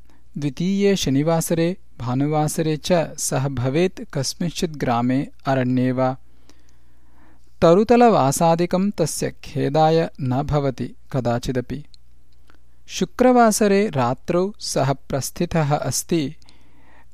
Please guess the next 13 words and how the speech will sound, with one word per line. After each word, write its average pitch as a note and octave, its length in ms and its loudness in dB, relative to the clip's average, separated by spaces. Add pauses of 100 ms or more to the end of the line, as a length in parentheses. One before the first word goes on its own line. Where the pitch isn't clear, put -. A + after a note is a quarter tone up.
(140)
राकेशस्य E3+ 800 4
ग्रामं C3 480 0
प्रति। C#3 380 -4 (760)
राकेशः F3+ 800 4 (240)
पदवीधरः D#3+ 800 4
सन् F3 420 2 (520)
अपि D#3 420 0 (960)
कृषिकार्यनिरतः। D3+ 1200 4 (720)
सामाजिकान्, F#3 1080 2 (220)
राष्ट्रियान् F3 840 0
च - 140 -2
विषयान् F3 800 0
अधिकृत्य C#3 800 -2